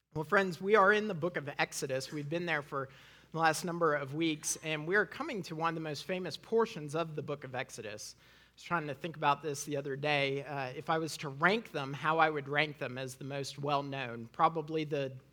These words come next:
parting of the waters, right? That, it's a pretty well-known, uh, section of Exodus. Maybe the burning bush.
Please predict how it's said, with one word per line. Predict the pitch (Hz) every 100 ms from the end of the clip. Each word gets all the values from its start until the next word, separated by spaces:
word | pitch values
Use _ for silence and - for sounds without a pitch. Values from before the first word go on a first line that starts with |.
| _
parting | - 160 170 165
of | 151
the | 147
waters, | 127 135 151 160 160 -
right? | 143 147 151
That, | 151 143 - - - _
it's | 151
a |
pretty | 131 170 147
well-known, | 143 147 151 143 143 143 - - - _ 135
uh, | 131 120
section | - 165 160 - 151
of | 139
Exodus. | 139 147 - 151 151 156
Maybe | 165 165
the | 156
burning | 139 165 165 156
bush. | 151 156 160 160